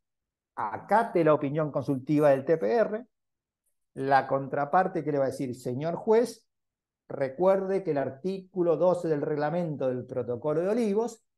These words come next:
dice que lo que dijo el T P R no vincula ni obliga". Entonces el juez va a tener que decir o blanco o negro.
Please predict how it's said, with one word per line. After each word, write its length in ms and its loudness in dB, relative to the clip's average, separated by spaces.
dice 560 -2
que 340 -2
lo 300 -2
que 120 -4
dijo 220 2
el 80 -2
T 100 2
P 120 0
R 520 4
no 320 0
vincula 720 2
ni 320 4
obliga". 480 2
Entonces 260 -4
el 120 0
juez 180 4
va 40 4
a 60 0
tener 240 4
que 180 4
decir 600 0
o 120 8
blanco 680 2
o 120 6
negro. 460 -2